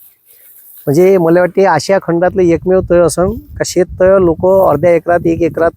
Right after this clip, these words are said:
बांधते. खूप झालं, एवढं मोठं शेततळ बांधलं आहे. आता मे महिना आहे, या मे महिन्यात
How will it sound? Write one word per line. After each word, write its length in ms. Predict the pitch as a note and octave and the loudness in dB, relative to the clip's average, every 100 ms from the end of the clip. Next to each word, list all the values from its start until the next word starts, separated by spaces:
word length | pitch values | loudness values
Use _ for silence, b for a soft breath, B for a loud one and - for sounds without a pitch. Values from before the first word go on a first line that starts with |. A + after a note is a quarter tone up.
| _ - | _ -14
बांधते. 420 | - D#3 F#3 D#3+ C3 | -4 -2 0 -2 -4
खूप 180 | F#3+ F3 | -4 0
झालं, 280 | C#3+ C3 C3 _ b b b b E3 | -2 -2 -8 _ b b b b -2
एवढं 240 | D#3 F#3+ | 2 2
मोठं 220 | F#3+ G#3 | 0 0
शेततळ 440 | - F#3 - F#3+ G3 | 0 -2 -2 0 2
बांधलं 320 | E3 D#3+ D3 | 2 0 0
आहे. 160 | C3+ F#3+ _ | -2 -4 _
आता 200 | C#3+ - | -8 -4
मे 220 | D3 D3 F#3 | -2 0 2
महिना 300 | F3+ F3 E3 | 2 2 0
आहे, 240 | C#3 D#3+ | 0 0
या 120 | D#3 | -2
मे 200 | D3 E3 | 0 0
महिन्यात 380 | F3+ E3 D#3 | 2 0 0